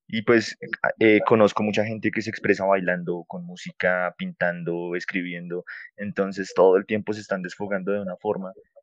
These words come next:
Y creo que eso de pronto es lo que le falta a muchas personas, ¿no? Encontrar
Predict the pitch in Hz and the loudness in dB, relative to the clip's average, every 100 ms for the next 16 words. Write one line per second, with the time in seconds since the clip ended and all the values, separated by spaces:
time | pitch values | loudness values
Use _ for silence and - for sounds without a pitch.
0 | _ 127 - 135 151 151 143 156 135 117 | _ -2 6 6 6 6 6 6 6 4
1 | 113 120 127 143 139 110 101 101 - 123 | 4 0 2 4 4 4 0 -4 -4 -4
2 | 113 101 107 131 113 127 135 95 92 120 | -4 -6 0 2 2 2 -2 -4 -6 -14
3 | - _ - - - 98 - 101 92 95 | -16 _ -18 -18 -14 -14 -4 -2 4 8
4 | 95 98 98 | 8 6 2